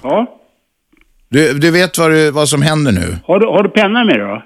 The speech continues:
Speaker 2: Ja, det har jag, men du vet att det här går ut i radio nu?
Speaker 1: Ja, men det vet jag. Ja, men du, jag, så, så, och så svarar du till, till mig där på, på min
Speaker 2: Ja,
Speaker 1: adress.
Speaker 2: ja, ja. Så vad har du för e-postadress då?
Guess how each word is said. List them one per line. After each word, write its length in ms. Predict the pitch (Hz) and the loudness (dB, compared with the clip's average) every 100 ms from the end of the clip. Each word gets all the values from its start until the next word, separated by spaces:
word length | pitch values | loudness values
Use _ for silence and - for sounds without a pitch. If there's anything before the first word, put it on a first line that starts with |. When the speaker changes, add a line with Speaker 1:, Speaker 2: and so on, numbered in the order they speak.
| - | -4
Speaker 2:
Ja, 180 | 104 120 | 0 2
det 80 | 202 | 2
har 120 | 170 | 2
jag, 80 | 151 | 0
men 100 | 151 | 0
du 80 | |
vet 240 | 165 196 196 | 0 -2 -2
att 120 | 185 | -2
det 60 | 180 | 0
här 120 | 160 | 2
går 140 | 156 | 2
ut 180 | 156 151 | 0 0
i 60 | 156 | 0
radio 380 | 170 185 151 95 | 2 2 0 -2
nu? 100 | 123 | -2
Speaker 1:
Ja, 220 | 170 233 | -2 -2
men 200 | 247 262 | 0 0
det 140 | 262 247 | 0 0
vet 260 | 170 127 - | 0 -2 -4
jag. 140 | 120 | -6
Ja, 200 | 160 185 | -2 0
men 160 | 208 226 | 2 4
du, 140 | 233 196 | 2 0
jag, 260 | 226 - | -6 -6
så, 180 | - 202 | -8 -6
så, 140 | - 214 | 0 -2
och 260 | - 202 | 2 0
så 140 | 190 202 | 2 -2
svarar 440 | - 226 202 208 | 0 2 2 0
du 220 | 208 202 | 0 0
till, 160 | - 202 | -2 -4
till 120 | 190 | -2
mig 240 | 175 170 160 | 2 2 2
där 300 | 156 151 - - - | 2 0 -4 -16 -8
på, 100 | 170 | -6
på 160 | 165 | 0
min 180 | 147 147 | 2 4
Speaker 2:
Ja, 100 | 147 | 2
Speaker 1:
adress. 180 | 135 160 | 2 0
Speaker 2:
ja, 180 | 147 147 131 147 156 | 0 0 -2 -2 -4
ja. 80 | 139 | -6
Så 120 | 123 | -4
vad 180 | 151 170 170 | -2 0 2
har 80 | 190 | 2
du 100 | 175 | 2
för 260 | 190 180 | 0 0
e-postadress 720 | 139 139 123 - 107 101 87 | 0 0 -2 -2 -2 -2 -4
då? 80 | - | -8